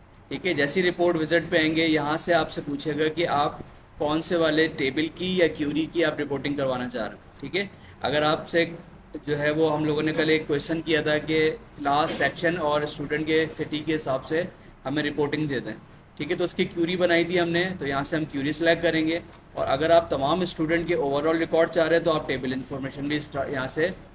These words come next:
ले सकते हैं, ठीक है। फिलहाल मैं यहाँ से क्यूरी ले रहा हूँ।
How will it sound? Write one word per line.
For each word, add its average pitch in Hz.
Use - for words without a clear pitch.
ले 127
सकते -
हैं, 107
ठीक 151
है। 175
फिलहाल 151
मैं 165
यहाँ 160
से 156
क्यूरी 151
ले 170
रहा 170
हूँ। 180